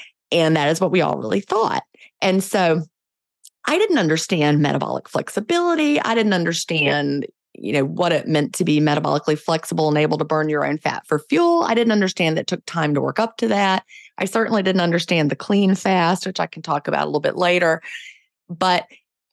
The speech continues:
I basically would dabble here and there, try a little bit of fasting, a couple days, then something would happen over the weekend. I wasn't doing it anymore. Then on Monday, I would try again. It was really, really hard. I didn't understand why it was so hard.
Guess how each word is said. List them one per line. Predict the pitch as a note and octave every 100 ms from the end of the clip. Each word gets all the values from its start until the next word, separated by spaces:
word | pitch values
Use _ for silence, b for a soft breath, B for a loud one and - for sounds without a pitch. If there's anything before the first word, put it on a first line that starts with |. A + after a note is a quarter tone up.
| _ _ _
I | B3 D4
basically | E4+ A#4 - G4 B3
would | G#3 G#3+ F3+
dabble | F#3+ G#3+ - A#3+ G#3+
here | A3 F#3+
and | D#3 D3+
there, | D#3+ - - - _ _ _ -
try | F4 E4
a |
little | D#4+ C#4
bit | C#4
of |
fasting, | B3+ A#3+ A#3 A3+ G3+ G3 G3
a |
couple | G3 G3+
days, | F#3+ F#3+ F#3 F#3
then | F3+ F#3 F3+ F3+
something | F#3+ F#3
would | F3+
happen | F3+ E3+
over | E3+
the | E3
weekend. | E3 F3 E3+ E3
I | D#3+
wasn't | D#3+ E3
doing | E3 -
it |
anymore. | E3+ D#3+ D#3+
Then | D#3+ D#3+
on | D#3+
Monday, | D3 E3+ D#3+
I |
would | D#3
try | D#3 E3+
again. | D#3 D#3+ D#3 D3+
It | D#3
was | E3
really, | D#3+ D3+
really | D#3 D3+
hard. | D#3 F3+ D#3+ E3 -
I | F#3+
didn't | D#4+ B3+
understand | B3 - F3 E3
why | D3+
it | -
was | C#3+
so | C3+ C3+
hard. | - G#3 F3 D3